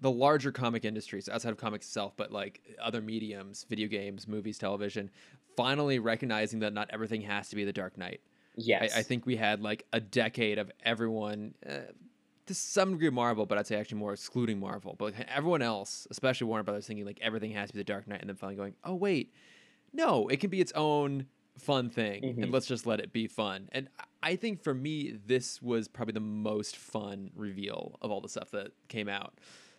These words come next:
Speaker 1: 'Cause the, you know, the, the trailer, it's Harley, uh, Deadshot, King Shark, and Captain Boomerang just, like, dicking around, and then Amanda Waller and their year, like, "No,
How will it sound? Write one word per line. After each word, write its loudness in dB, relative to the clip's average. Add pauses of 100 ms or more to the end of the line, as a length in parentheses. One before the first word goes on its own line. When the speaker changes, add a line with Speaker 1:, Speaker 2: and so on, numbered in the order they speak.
(120)
Speaker 1:
'Cause 2
the, 4
you 4
know, 4
the, -4
the 0
trailer, 4
it's -2 (100)
Harley, 6 (560)
uh, 2 (140)
Deadshot, 6
King 2
Shark, 4
and -8
Captain 2
Boomerang 2
just, -4
like, 0 (420)
dicking 0
around, 0
and -2
then -2
Amanda 0
Waller 2
and -2
their -2
year, 0
like, -6
"No, 0